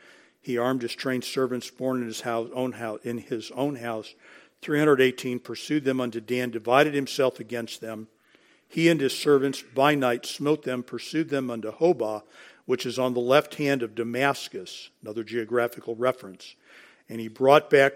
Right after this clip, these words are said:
all the goods, and also brought again his brother Lot, and the women also, and the people. And this is why we know that there are, of course, more people taken captive than simply Lot. So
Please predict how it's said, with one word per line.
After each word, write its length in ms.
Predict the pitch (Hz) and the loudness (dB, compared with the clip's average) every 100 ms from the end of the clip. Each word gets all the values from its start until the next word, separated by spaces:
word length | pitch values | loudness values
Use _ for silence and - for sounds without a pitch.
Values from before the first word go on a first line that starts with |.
| - | 2
all 200 | 127 151 | 6 6
the 100 | 147 | 4
goods, 460 | 117 127 120 113 | 2 2 2 0
and 200 | - 117 | -8 -8
also 400 | 123 117 135 - | -2 0 2 0
brought 320 | 135 135 127 123 | -2 0 0 0
again 320 | 113 120 117 | -4 -6 -8
his 260 | 120 110 | -8 -10
brother 300 | - 117 110 | -10 -10 -8
Lot, 500 | 107 110 131 127 - - _ _ _ _ _ _ | -6 2 6 6 2 -8 _ _ _ _ _ _
and 180 | 117 110 | -12 -10
the 60 | 113 | -6
women 360 | 113 147 147 | -2 0 0
also, 640 | 113 117 - - 113 113 117 | 0 -2 -2 -4 -2 -4 -6
and 180 | - 113 | -10 -10
the 80 | 117 | -10
people. 440 | - 185 - 101 | 0 0 0 -6
And 120 | 101 107 | -8 -4
this 200 | 117 - | -4 -6
is 140 | 110 | -10
why 240 | 110 113 | -4 -2
we 180 | 113 117 | -2 -6
know 280 | 113 113 113 | -6 -4 -4
that 220 | 107 110 | -6 -10
there 160 | 110 110 | -8 -8
are, 40 | |
of 100 | 107 | -8
course, 320 | - 107 107 | -10 -12 -12
more 180 | 107 110 | -10 -10
people 320 | 110 113 - | -10 -14 -14
taken 520 | 113 113 113 107 107 104 _ _ _ _ _ - | -10 -6 -6 -10 -16 -18 _ _ _ _ _ -2
captive 540 | 143 123 - 120 104 | 4 4 2 -4 -6
than 200 | 117 107 | -8 -8
simply 460 | - - 113 127 120 | -8 -10 -10 -6 0
Lot. 340 | 131 131 101 - _ _ _ _ _ _ _ _ _ _ | 6 6 4 -8 _ _ _ _ _ _ _ _ _ _
So 320 | - 160 156 | 6 10 10